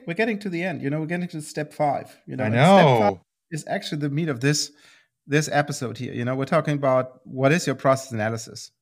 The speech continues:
Speaker 1: right?
Speaker 2: Yes.
Speaker 1: And, and we will talk about that as nauseum, so I don't wanna go too much into detail.
Speaker 2: Analyze properly.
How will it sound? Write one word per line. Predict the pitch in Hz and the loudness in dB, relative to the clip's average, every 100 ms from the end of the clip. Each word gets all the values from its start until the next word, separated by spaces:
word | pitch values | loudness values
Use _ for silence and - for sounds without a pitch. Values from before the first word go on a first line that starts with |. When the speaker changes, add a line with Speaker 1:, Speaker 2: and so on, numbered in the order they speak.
| - | -8
Speaker 1:
right? | 110 110 | -4 -2
Speaker 2:
Yes. | 117 107 92 - - | 2 2 2 -4 0
Speaker 1:
And, | 131 135 135 | 2 2 0
and | 139 131 | -2 -2
we | 143 170 | -2 0
will | 170 160 | 0 -2
talk | 156 143 139 | 0 -2 -2
about | 139 127 123 | -2 -4 -4
that | 123 - | -8 -2
as | 127 123 | -4 -2
nauseum, | 120 113 113 127 139 151 | -4 -2 -2 -2 -2 -2
so | 156 107 | -4 -4
I | 110 | -2
don't | 139 143 | -2 0
wanna | 139 123 | -2 -2
go | 131 127 117 | -2 -2 -4
too | - 123 | -8 -6
much | 123 143 - | -4 -4 -2
into | 147 143 | -4 -2
detail. | 143 147 147 151 143 143 | -2 -2 0 0 0 0
Speaker 2:
Analyze | 139 127 113 107 | 4 6 4 2
properly. | 92 73 - | -2 -6 -12